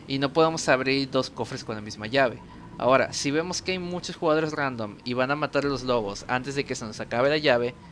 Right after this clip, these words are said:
eso tiene que ser con anticipación, gente, muy importante. Tenemos que ir a la línea de arquero,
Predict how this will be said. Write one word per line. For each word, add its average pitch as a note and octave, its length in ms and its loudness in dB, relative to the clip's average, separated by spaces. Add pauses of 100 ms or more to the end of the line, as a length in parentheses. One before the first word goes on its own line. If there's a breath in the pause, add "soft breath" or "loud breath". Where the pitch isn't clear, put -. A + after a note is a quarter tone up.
(260 loud breath)
eso E3 220 2
tiene F#3 180 -2
que E3+ 80 -4
ser E3+ 140 -2
con F3 100 -2
anticipación, B2+ 480 -2
gente, G2 240 -12
muy A2+ 220 -6
importante. B2 440 -6 (560 loud breath)
Tenemos E3+ 360 4
que F#3+ 100 2
ir F3+ 100 6
a F#3 40 4
la F3 60 0
línea C3+ 340 0
de A2+ 80 2
arquero, A2 440 2